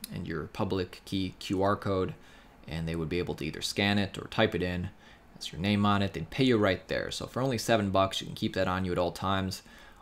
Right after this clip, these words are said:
Only your public key, and people would only be able to send money to that address. So it's a pretty cool conversation piece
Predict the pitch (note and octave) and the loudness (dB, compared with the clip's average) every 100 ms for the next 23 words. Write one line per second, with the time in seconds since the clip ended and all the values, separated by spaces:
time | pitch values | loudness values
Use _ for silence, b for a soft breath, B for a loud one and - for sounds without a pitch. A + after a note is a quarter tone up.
0 | - - C#3 F3+ F3+ E3+ D#3+ D3 D#3+ D#3 | -6 6 8 10 10 8 8 4 4 4
1 | A2 G2 G#2+ b b - G2+ A2+ A2 G#2 | 4 4 2 b b -8 -2 0 2 0
2 | - C3 C3+ C3+ B2+ B2 A2+ G#2+ - F#2+ | 0 2 4 4 6 6 6 4 0 -4
3 | - A2+ A2 G2+ G2+ F#2+ F2+ F2+ E2+ E2 | 0 2 4 2 2 0 -2 0 0 0
4 | C2+ - - E2+ - - - D#3 - - | -2 -2 -6 -6 -8 -8 0 0 0 0
5 | C#3+ C#3 C3 C3+ - - G#2+ G#2 G#2 G2+ | 4 4 2 -2 -10 -4 -2 -2 -4 -4
6 | F#2+ G2+ F#2 - E2+ - - | -6 -6 -6 -6 -6 -6 -10